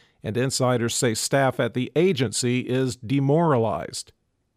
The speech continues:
The kids are in school, but when it comes to teachers and school staff, there are desperate shortages nationwide.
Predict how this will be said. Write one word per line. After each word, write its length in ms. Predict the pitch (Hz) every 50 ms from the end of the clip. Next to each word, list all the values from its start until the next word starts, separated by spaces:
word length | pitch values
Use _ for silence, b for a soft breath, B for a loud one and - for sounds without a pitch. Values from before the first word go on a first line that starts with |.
| _ _ _ _ _ _
The 100 | 147 160
kids 280 | - 214 220 226 180 202
are 100 | 190 170
in 80 | 139
school, 320 | - - - 147 151 160 196
but 140 | 175 156
when 160 | 123 143 139 123
it 80 | -
comes 240 | - 156 151 131 -
to 100 | - 120
teachers 480 | - - 156 156 151 - 190 190 175 139
and 140 | 113 98
school 320 | - - - 165 160 156 139
staff, 500 | - - - - 143 143 151 175 - -
there 160 | 139 135 131
are 80 | 127 123
desperate 680 | 104 90 85 156 165 190 214 - - - 143 131 - -
shortages 680 | - - - 180 196 214 190 127 110 98 113 117 104
nationwide. 840 | 135 135 139 139 - 160 151 147 160 175 185 196 180 131 90 - -